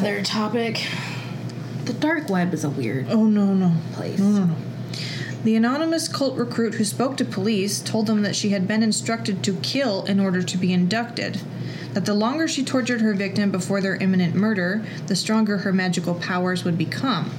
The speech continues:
Speaker 2: Though she had engaged in many group sex activities and spent quite a bit of time with Trail and the other members, she had never witnessed Trail or any of the others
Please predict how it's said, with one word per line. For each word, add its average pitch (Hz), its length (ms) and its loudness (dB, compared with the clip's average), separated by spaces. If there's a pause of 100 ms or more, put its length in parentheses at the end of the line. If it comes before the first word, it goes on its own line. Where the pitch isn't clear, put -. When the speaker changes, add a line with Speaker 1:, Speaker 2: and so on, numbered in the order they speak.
(1120)
Speaker 2:
Though 254 180 0
she 302 180 0
had 269 100 2
engaged 220 400 2
in 185 160 4
many 220 220 4
group 214 260 0
sex - 320 -2
activities 196 680 0
and 180 120 2
spent - 280 -2
quite 202 220 0
a 185 40 0
bit 175 160 0
of 170 120 -4
time 202 300 0
with 214 140 0
Trail 175 380 0
and 185 160 2
the 180 80 4
other 170 180 2
members, 190 580 2 (320)
she - 140 -2
had 202 100 2
never 262 220 2
witnessed 269 440 0
Trail 196 520 0
or 190 160 -2
any 208 240 4
of 220 80 0
the 233 140 0
others 180 360 0